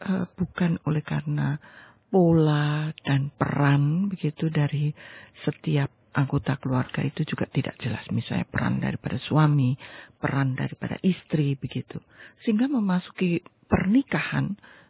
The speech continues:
itu kan ada orang yang terus-menerus membawa perannya begitu. Kalau misalnya istri misalnya itu sudah dari, eh,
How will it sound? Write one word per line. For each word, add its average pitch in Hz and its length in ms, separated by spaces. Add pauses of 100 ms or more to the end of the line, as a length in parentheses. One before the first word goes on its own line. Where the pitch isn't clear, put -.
itu 226 220
kan 311 180
ada 208 380
orang 233 420
yang 196 220
terus-menerus 233 680
membawa 170 540
perannya 190 680
begitu. - 300 (680)
Kalau 165 460
misalnya 139 680 (320)
istri 139 640
misalnya 123 500
itu - 160
sudah 135 480 (400)
dari, 131 460
eh, - 360